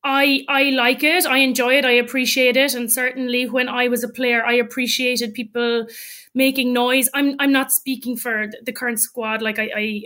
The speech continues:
I can't and I won't speak for them. But me personally as a player, that's how I am. I would have, you know, uh,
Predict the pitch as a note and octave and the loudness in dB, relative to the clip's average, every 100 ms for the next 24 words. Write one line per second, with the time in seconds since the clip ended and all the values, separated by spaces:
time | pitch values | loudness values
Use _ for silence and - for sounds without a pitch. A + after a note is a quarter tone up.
0 | - G#3+ - A3+ A3+ G#3+ G#3+ G#3+ G#3+ - | -12 -8 -2 0 0 -2 0 0 -2 -4
1 | G#3+ - G#3+ G#3+ G#3 G#3 - A#3+ A3+ A#3 | -6 -8 -4 -2 -2 -6 -4 -4 -4 -6
2 | A#3 B3 A#3 A3 G#3+ A#3 G#3+ G#3+ G#3 A3 | -4 -2 -2 -4 -6 -4 -4 -2 -4 -6
3 | G#3+ A3 G#3+ G3+ G3+ - A3+ A3 A3+ A3 | -4 -2 0 -2 -6 -10 -6 -4 -2 -4
4 | G#3+ A3 G3+ G#3 _ _ A#3 G#3+ G#3 _ | -6 -6 -6 -10 _ _ -12 -10 -10 _
5 | _ _ - - - - - - _ _ | _ _ -20 -20 -20 -20 -20 -20 _ _
6 | - A3+ A3 A3 G#3+ G#3 | -6 -2 0 0 0 -2